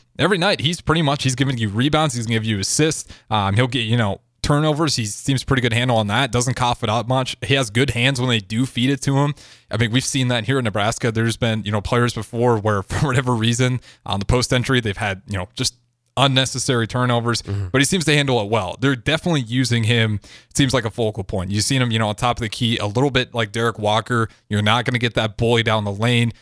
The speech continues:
Speaker 1: but at least set it up. And he's got a good enough shot to where, you know, you gotta pull up on him if he's at that mid-range. Um, obviously, it's a three-point line. You've seen it already, but they're gonna have to respect his shooting. That's the one thing that he kinda has over Derek Walker. He's not gonna have that bully, that physical size, but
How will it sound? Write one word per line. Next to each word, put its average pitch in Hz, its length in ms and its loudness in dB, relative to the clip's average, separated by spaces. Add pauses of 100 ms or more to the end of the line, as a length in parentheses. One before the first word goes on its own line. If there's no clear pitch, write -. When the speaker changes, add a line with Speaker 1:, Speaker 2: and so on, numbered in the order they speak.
(120)
Speaker 1:
but 135 100 2
at 131 80 -2
least 143 200 0
set 127 140 0
it 117 80 0
up. 113 160 -2
And 113 80 -4
he's 117 120 -6
got 147 320 0
a 120 60 -8
good 123 220 2
enough 120 260 0
shot 131 440 0
to 117 80 -10
where, 104 280 0 (280)
you 101 100 -6
know, 101 60 0
you 104 120 -4
gotta 113 220 2
pull 143 300 2
up 107 140 -2
on 95 160 -4
him 113 240 0
if 107 120 -4
he's 107 140 0
at 110 160 0
that 113 160 0
mid-range. 107 580 0 (240)
Um, - 200 -6
obviously, 120 300 2
it's 104 100 -2
a - 20 -10
three-point 123 500 -2
line. 101 200 0
You've 98 120 -4
seen 127 240 2
it 101 140 -2
already, 104 540 -2 (240)
but 127 80 2
they're 160 80 0
gonna 170 120 2
have 151 100 0
to 160 80 -2
respect 139 340 0
his 117 120 -4
shooting. 104 280 0
That's 123 160 -2
the 135 40 0
one 139 220 0
thing 127 260 0
that 110 300 0
he 135 160 -2
kinda 127 220 2
has 123 200 2
over 110 180 0
Derek 110 280 0
Walker. 120 320 2
He's 113 160 -4
not 135 140 -2
gonna 117 100 -2
have 120 200 0
that 101 220 -6
bully, 131 340 2
that 101 140 -4
physical 117 420 -2
size, 131 480 2
but 117 280 -2